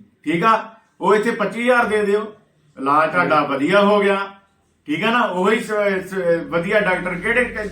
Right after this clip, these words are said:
Speaker 1: ਕਿੱਦਾਂ ਦੇ ਡਾਕਟਰ ਰੱਖੇ ਹੋਏ
Speaker 2: ਡਾਕਟਰ
Speaker 1: ਤੁਸੀਂ?
Speaker 2: ਸਾਡੇ ਬਹੁਤ ਵਧੀਆ ਵਾ, ਐਮ ਬੀ ਬੀ ਐਸ ਵੀ ਆ ਸਾਡੇ
Speaker 1: ਅੱਛਾ।
Speaker 2: ਕੋਲ ਆ ਰਹੇ,
Speaker 1: ਬਿਲਕੁਲ।
Speaker 2: ਤੇ ਬੀ ਐਮ ਐਸ ਵੀ ਆ
Speaker 1: ਵਾਹ
Speaker 2: ਸਾਡੇ ਕੋਲ।
Speaker 1: ਬਈ
Speaker 2: ਦੋ
Speaker 1: ਵਾਹ।
Speaker 2: ਇੱਕ ਮੈਡਮ ਨੇ, ਗਾਇਨੀ ਡਾਕਟਰ ਸਪੈਸ਼ਲ ਨੇ,
Speaker 1: ਵਾਹ
Speaker 2: ਲੇਡੀਜ਼
Speaker 1: ਬਈ
Speaker 2: ਡਾਕਟਰ।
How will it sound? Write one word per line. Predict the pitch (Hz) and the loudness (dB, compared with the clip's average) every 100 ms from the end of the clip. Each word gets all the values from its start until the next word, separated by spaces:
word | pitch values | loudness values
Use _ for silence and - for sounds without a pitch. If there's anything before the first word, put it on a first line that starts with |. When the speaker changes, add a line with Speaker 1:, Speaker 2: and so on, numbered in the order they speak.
| - | -8
Speaker 1:
ਕਿੱਦਾਂ | 196 208 | -2 0
ਦੇ | 214 | 0
ਡਾਕਟਰ | 185 170 160 | 0 -2 -4
ਰੱਖੇ | 151 147 | -10 -4
ਹੋਏ | 139 | 0
Speaker 2:
ਡਾਕਟਰ | 185 202 | 0 0
Speaker 1:
ਤੁਸੀਂ? | 202 | 0
Speaker 2:
ਸਾਡੇ | 208 214 | 0 0
ਬਹੁਤ | 175 170 175 214 | -2 -2 -2 -2
ਵਧੀਆ | 190 170 180 190 185 | -2 -2 0 0 0
ਵਾ, | 180 | 0
ਐਮ | 165 | -2
ਬੀ | 175 | -2
ਬੀ | 180 175 | 0 -2
ਐਸ | 165 - | -4 -6
ਵੀ | 180 180 | -6 -4
ਆ | 175 - 147 | -6 -8 -6
ਸਾਡੇ | 151 | -4
Speaker 1:
ਅੱਛਾ। | 160 | -4
Speaker 2:
ਕੋਲ | 175 170 | -4 -2
ਆ | 160 | -2
ਰਹੇ, | 151 170 - _ 123 | -4 -8 -14 _ -6
Speaker 1:
ਬਿਲਕੁਲ। | 139 156 | -2 0
Speaker 2:
ਤੇ | 147 | 0
ਬੀ | 165 170 | 0 0
ਐਮ | 175 175 | 0 -2
ਐਸ | 175 175 | -4 -4
ਵੀ | 175 175 | -4 -4
ਆ | 170 | -2
Speaker 1:
ਵਾਹ | 143 151 143 | 0 2 2
Speaker 2:
ਸਾਡੇ | 165 180 | 0 0
ਕੋਲ। | 190 | -2
Speaker 1:
ਬਈ | 185 | 0
Speaker 2:
ਦੋ | 185 | 0
Speaker 1:
ਵਾਹ। | 190 | -2
Speaker 2:
ਇੱਕ | 180 | -4
ਮੈਡਮ | 180 165 170 185 | -4 -2 -2 -2
ਨੇ, | 180 175 160 | -2 -4 -4
ਗਾਇਨੀ | 147 151 156 | -6 -4 -4
ਡਾਕਟਰ | 151 139 139 | -4 -6 -10
ਸਪੈਸ਼ਲ | - 151 139 170 156 | -10 -8 -6 -6 -6
ਨੇ, | 156 - | -8 -12
Speaker 1:
ਵਾਹ | 131 135 160 | -4 0 0
Speaker 2:
ਲੇਡੀਜ਼ | 160 | -2
Speaker 1:
ਬਈ | 160 | -4
Speaker 2:
ਡਾਕਟਰ। | - - | -6 -12